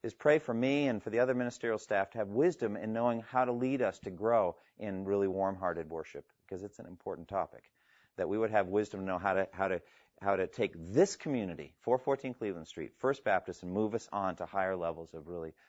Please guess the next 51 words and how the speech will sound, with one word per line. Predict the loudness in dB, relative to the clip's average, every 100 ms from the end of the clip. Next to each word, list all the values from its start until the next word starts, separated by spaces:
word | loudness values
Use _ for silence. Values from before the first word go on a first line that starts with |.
| _
joyful, | -6 -4 -4 -12
zealous | -12 -12 -12 -18
worship. | -20 -20 -20 _ _ _ _ _
So | -4 0 2
anyway, | 2 0 -4 -8 -6
um, | -2 0 0
let's, | -4 0
uh, | -2
pick | -2 -6
this | -4 -2
up, | -2
God | 0 -2
willing, | -2 -4
next | -6 -8 -6
time | -4 -2
and | -6 -10
keep | -10 -6
looking | -6 -6 -8
at | -8 -10 _ _ -20 _
being | -8 -6
a |
more, | -4 -4 -6 -14
more | -6 -6
pure | -4 -4 -4
church. | -4 -8 -6 -10
Let's | -6
close | -2 -2 -2
in |
prayer. | -8 -10 -10 -16 _ _ -20 _ -20 -20 -20 -20 -20 -20 -20 2
Father, | 10 10 10
these | 2 0
things | -2 0
are |
not | 2 2
easy, | 2 -2 -2
but, | 0 -2 0
uh, | 2 2 -2 -10
at | -10
the |
center | -4 -2 0
of | 2
it | 6
all | 6 6 0 _ _ _ -10
is | -8
a |
strong | -8 0 2 2
sense | -4 -8 -4
that |
you're | 2 4
our | 4
shepherd, | 2 -4 -4 -10